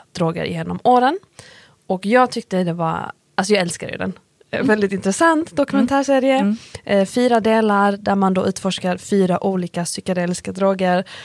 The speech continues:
Speaker 1: Jag tyckte den var välproducerad. Eh, det är ett ämne jag är nyfiken på, intresserad av. Ehm, också allt det här, men vad kan det lära oss om the consciousness och allt det där och så vidare.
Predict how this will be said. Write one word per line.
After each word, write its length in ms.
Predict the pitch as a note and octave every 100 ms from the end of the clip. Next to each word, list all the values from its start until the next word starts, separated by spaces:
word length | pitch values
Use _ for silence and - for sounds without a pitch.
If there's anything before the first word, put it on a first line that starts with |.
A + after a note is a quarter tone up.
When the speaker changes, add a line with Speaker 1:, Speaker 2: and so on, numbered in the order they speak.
| - -
Speaker 1:
Jag 100 | -
tyckte 220 | G3+ -
den 80 | G3+
var 100 | G3
välproducerad. 1300 | F3+ A3+ A#3 A#3 - G#3 G#3+ - G#3 G3+ G3+ G3+ G3 A3 - - -
Eh, 180 | - F#3
det 40 | F3+
är 0 |
ett 100 | F#3
ämne 320 | G3+ G3 F#3+
jag 220 | F3+ E3+ E3+
är 180 | G3 G#3
nyfiken 640 | G#3 G3+ - F#3+ F#3+ F#3
på, 320 | - F3+ F3+
intresserad 800 | F#3 F3 - F3 G3 F3+ F3+ F3+
av. 560 | - F#3 E3+ E3+ F3 F3+ - - - - _
Ehm, 520 | - E3 D#3+ D#3+ E3+ -
också 360 | - F#3 - F#3+
allt 180 | F3
det 60 | -
här, 100 | F3+
men 220 | D#3+ D#3+
vad 180 | E3 F3+
kan 160 | - F#3+
det 100 | E3+
lära 280 | F#3+ F#3+ D#3+
oss 140 | E3
om 180 | - F3 -
the 60 | G3
consciousness 800 | - E3+ D3+ E3 F3 D3+ - -
och 120 | -
allt 160 | F3 -
det 100 | F#3+
där 300 | E3+ D3+ E3+
och 120 | F#3
så 120 | -
vidare. 420 | F3 E3+ F3+ F#3+